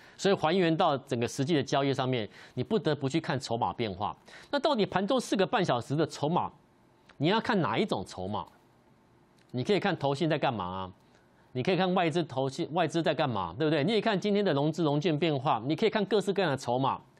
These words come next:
还是要看今天的短线的一个当冲的筹码在干嘛，对不对？可是到底是哪一种筹码，它是会影响股价接下来的方向，有机会转折上去的，是哪一种筹码？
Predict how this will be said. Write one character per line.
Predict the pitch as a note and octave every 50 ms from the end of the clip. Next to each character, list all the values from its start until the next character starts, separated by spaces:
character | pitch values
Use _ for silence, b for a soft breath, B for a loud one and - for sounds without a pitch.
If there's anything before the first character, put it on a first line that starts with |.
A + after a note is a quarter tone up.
| B B B B
还 | - D#3
是 | E3+ - A#3
要 | G#3+
看 | - A3+ G#3
今 | F3+ G#3+ G#3+
天 | G#3+
的 | G#3 G3
短 | - - C#3+ B2 B2
线 | - G#3 G3 F3
的 | D3+ C3+
一 | C3 C3+ D3
个 | C#3+ D#3+ C#3+ C3
当 | - F3 F3 F3
冲 | D#3+ - E3+ E3+ E3+
的 | D#3 B2+
筹 | A2 - A2+ A#2+
码 | C3+ - -
在 | - -
干 | C#3+ C#3 A#2+
嘛， | G#2 E2+ D#2+ G#2
对 | D3+ D#3
不 |
对？ | D3+ E3 D3 A2 - B B B B B B B B B -
可 | - C3
是 | - F#3 E3
到 | - - C4 A3
底 | D3+ C3
是 | D3 G3
哪 | E3 C#3+ F#2+ F#2+
一 | D3+ A#3+
种 | A3 - D#3 G#2+ F#2
筹 | - - - G#2+ A2
码， | B2 B2+ G#2 E2 - - - B B B B B B B B B
它 | - - E3+ E3
是 | D3+ F3
会 | D#3 E3+ E3+ B2+
影 | A#2 A#2 B2+ D#3+
响 | D#3 - C#3+ G2 D#2 - - _ _ _ _ _ _ _ _ _ _ _ _ _ _ _ _ _ _ _ _ _ _ _ _ _ _ _ -
股 | - A#2 G#2+ G#2
价 | G2+ - F#3 D3+ A#2 F#2 - - _ _ _ _ _ _ _ -
接 | - E3 F3
下 | E3 - F#3
来 | A2+ G#2+
的 | G#2+ A#2
方 | - - A#2 A#2 A2+
向， | - C3 G2 - - - _ -
有 | A#2 A2+
机 | G#2+ - C#3+ D3
会 | C#3+ D#3 B2+
转 | - - - G#2 G2 F#2
折 | - G#2+ G2+
上 | G2 - B2+ A2
去 | G2 - - G#2
的， | - -
是 | - - D#3
哪 | C#3 A#2 F#2 G#2+
一 | C3+
种 | C3+ G#2
筹 | - - - E2+
码？ | F2 F#2 -